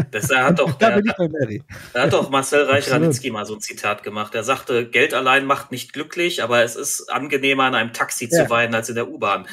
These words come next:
Speaker 3: Ja.
Speaker 1: Und, äh,
Speaker 2: Mary
Speaker 1: natürlich
Speaker 2: geht steiler.
Speaker 1: <laughs> Ja, ja, sie, sie hat das noch ein bisschen farbenfroher aus, äh, ausdefiniert. Aber das ist,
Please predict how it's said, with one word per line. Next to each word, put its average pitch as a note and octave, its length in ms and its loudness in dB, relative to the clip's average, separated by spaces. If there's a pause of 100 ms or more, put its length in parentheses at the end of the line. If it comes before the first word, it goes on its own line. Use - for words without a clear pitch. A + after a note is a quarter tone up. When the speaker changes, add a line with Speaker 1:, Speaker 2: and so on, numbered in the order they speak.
(180)
Speaker 3:
Ja. C#3 160 2
Speaker 1:
Und, A#2+ 220 2
äh, - 60 4
Speaker 2:
Mary - 680 0
Speaker 1:
natürlich D3 460 4
Speaker 2:
geht C#3 140 -2
steiler. C3 380 0 (140)
Speaker 1:
<laughs> - 640 -2
Ja, F#3+ 200 2
ja, G3+ 300 4
sie, C#3+ 140 -8 (300)
sie C#3 100 -2
hat D3+ 80 -2
das D#3 120 -2
noch D3 100 -8
ein C3+ 120 -2
bisschen C#3+ 240 -6
farbenfroher A#2+ 720 -4
aus, C3+ 300 -10
äh, - 160 -8
ausdefiniert. A2+ 720 -10
Aber C3+ 160 -4
das C#3+ 180 -4
ist, - 220 -12